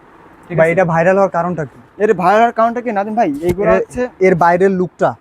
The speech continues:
Speaker 1: হ্যাঁ, বাইরের লুকটা এত
Speaker 2: এবং
Speaker 1: সুন্দর।
Speaker 2: কাপড়ও, সেই
Speaker 1: কাপড়
Speaker 2: সাথে কোয়ালিটি,
Speaker 1: কোয়ালিটি
Speaker 2: হ্যাঁ।
Speaker 1: এত সুন্দর, নাদিম ভাই। এটা কিন্তু ভাইরাল কিন্তু আমাদের হাত ধরে, নাদিম ভাই, ভাইরাল কিন্তু আমাদের হাত ধরে,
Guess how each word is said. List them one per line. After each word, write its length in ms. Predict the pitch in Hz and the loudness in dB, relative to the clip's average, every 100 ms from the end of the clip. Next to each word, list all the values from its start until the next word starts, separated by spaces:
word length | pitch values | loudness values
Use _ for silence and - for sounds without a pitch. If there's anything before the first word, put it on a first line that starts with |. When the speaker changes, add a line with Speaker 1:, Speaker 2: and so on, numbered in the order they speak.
| 220 | -8
Speaker 1:
হ্যাঁ, 140 | 208 160 | -6 -6
বাইরের 240 | 160 214 220 | -4 0 0
লুকটা 200 | 196 - 156 - | -2 -10 -14 -14
এত 120 | 208 254 | -8 -6
Speaker 2:
এবং 100 | 170 | -4
Speaker 1:
সুন্দর। 160 | 220 | 0
Speaker 2:
কাপড়ও, 360 | 185 220 220 165 | 0 2 2 0
সেই 200 | 117 - | -2 -4
Speaker 1:
কাপড় 220 | 196 165 | -2 -2
Speaker 2:
সাথে 200 | 247 262 220 | 0 -2 2
কোয়ালিটি, 280 | 202 233 160 | 2 2 -2
Speaker 1:
কোয়ালিটি 100 | 262 | -6
Speaker 2:
হ্যাঁ। 120 | 190 233 202 | -6 -8 -8
Speaker 1:
এত 120 | 202 - 240 | -8 -8 -6
সুন্দর, 200 | 247 247 233 | -6 -6 -6
নাদিম 160 | 226 233 | -6 -4
ভাই। 100 | 165 - _ - | -4 -6 _ -4
এটা 100 | 196 262 | -2 0
কিন্তু 140 | 233 160 | 0 -2
ভাইরাল 220 | 156 220 240 | -2 0 0
কিন্তু 160 | 254 214 | 0 0
আমাদের 260 | 196 196 190 160 | 0 -2 -2 -4
হাত 100 | 143 | -8
ধরে, 120 | 151 151 | -8 -8
নাদিম 180 | 131 131 | -8 -12
ভাই, 100 | 107 _ _ _ _ _ _ - | -14 _ _ _ _ _ _ -18
ভাইরাল 280 | 120 156 202 | -4 0 0
কিন্তু 160 | 233 175 | 0 0
আমাদের 260 | 190 202 208 | 2 0 0
হাত 120 | 170 143 | -4 -8
ধরে, 140 | 143 | -8